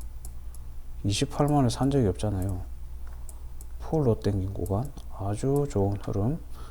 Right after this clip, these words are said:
어, 외국인은 매도했는데 소폭, 개인이 다 팔았다. 이거 아주 좋은 신호입니다. 개인이 다 팔았다면 호재성, 어, 호재성입니다. 어, 개미가 가지고 있으면 안 갑니다. 어, 항상 말씀드리지만,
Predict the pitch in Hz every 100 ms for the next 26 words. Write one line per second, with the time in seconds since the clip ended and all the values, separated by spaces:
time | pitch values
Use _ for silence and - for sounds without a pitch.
0 | - - - - 95 98 101 113 123 139
1 | 143 127 143 180 190 - - - 110 131
2 | 135 120 113 113 135 147 - 101 - 92
3 | 123 - - - - - - 104 120 147
4 | 143 90 - 90 - 90 113 135 127 156
5 | 147 107 107 98 98 87 - - - -
6 | 104 117 120 - - 110 - 95 113 139
7 | - - - - - 101 120 131 87 107
8 | 143 - - - - - 98 - 90 -
9 | - 104 - - - - - - - -
10 | - - 120 135 147 123 113 107 107 101
11 | 101 92 95 117 98 85 117 - - -
12 | - - 104 101 87 104 104 95 92 95